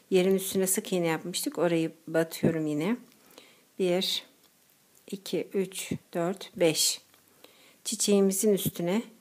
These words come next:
beş tane, onun ortasına trabzanlı yapıyorum. Bakın burayı sık iğne, burayı trabzan. Bir, iki, üç, dört, beş.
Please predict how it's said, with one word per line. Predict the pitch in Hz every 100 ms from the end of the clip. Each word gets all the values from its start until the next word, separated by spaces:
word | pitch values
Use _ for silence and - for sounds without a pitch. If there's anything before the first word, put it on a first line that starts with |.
| _
beş | 190 180 -
tane, | 170 160 214
onun | 202 190 196
ortasına | - 180 180 180 - 175 226 - - _ _ _ _
trabzanlı | 214 196 160 156 143 135
yapıyorum. | 127 131 - 143 - _ _ _ _ _ _ _ -
Bakın | 165 - 165
burayı | 190 180
sık | 180 226 226
iğne, | 175 165 202
burayı | 185 170 170
trabzan. | 180 160 156 135 - - _ - - - _ -
Bir, | 185 165 - -
iki, | 175 - 165
üç, | - 175 - - -
dört, | 170 165 - - 190
beş. | 185 226 -